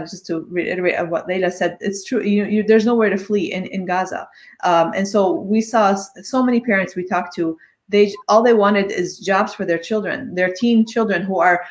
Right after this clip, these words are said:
going into nursing, going into, you know, doing, studying and doing these types of things, but they have nowhere to go. They have nowhere to implement that work. And there's, there's barely any jobs there, or doctors who can't go to international conferences. Like my doctor, my husband goes to,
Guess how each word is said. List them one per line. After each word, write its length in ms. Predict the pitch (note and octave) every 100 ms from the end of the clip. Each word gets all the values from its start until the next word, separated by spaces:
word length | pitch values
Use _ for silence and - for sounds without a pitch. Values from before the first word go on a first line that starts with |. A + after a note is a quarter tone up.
| -
going 240 | G3+ A3 A3
into 200 | A3 G3
nursing, 540 | F#3+ G3+ - F#3 E3+
going 280 | F3 G3+ G3+
into, 180 | A3 -
you 260 | G3+ G3
know, 160 | F#3 F3
doing, 260 | G#3+ A#3+
studying 520 | A#3+ - B3+ B3+ G#3 F3
and 100 | F3+
doing 220 | A#3 A#3
these 160 | A3
types 180 | - A3
of 100 | G3+
things, 240 | G#3 G#3 G3+ - -
but 80 | A3+
they 80 |
have 140 | C4 C#4
nowhere 220 | C4+ C4
to 100 | A3
go. 360 | G#3 A3+ - F#3+
They 120 | A3
have 160 | A3
nowhere 280 | A3+ A#3+ A#3+
to 140 | B3 G3+
implement 460 | B3+ C4 G3 F#3
that 160 | F#3 F#3+
work. 200 | A3 A3
And 120 | G3
there's, 140 | G3 G3
there's 220 | G#3+ G#3+
barely 300 | G#3+ A#3 A3+
any 180 | A3 F#3
jobs 340 | G3 G#3+ G#3
there, 300 | - - - - - -
or 140 | G3+
doctors 440 | G#3 G#3+ - G#3 G3
who 220 | G#3 G#3
can't 260 | A#3+ G#3+
go 120 | G3+ G3
to 120 | -
international 540 | G3 G3+ F#3 A3+ F#3
conferences. 540 | F3+ G3 G3 F#3 F#3 E3+
Like 180 | F#3
my 140 | F#3 F3+
doctor, 340 | F3+ A#3 - -
my 120 | F#3+
husband 380 | C3 G3+ F#3 F3
goes 260 | F3 F3
to, 180 | F3+ E3+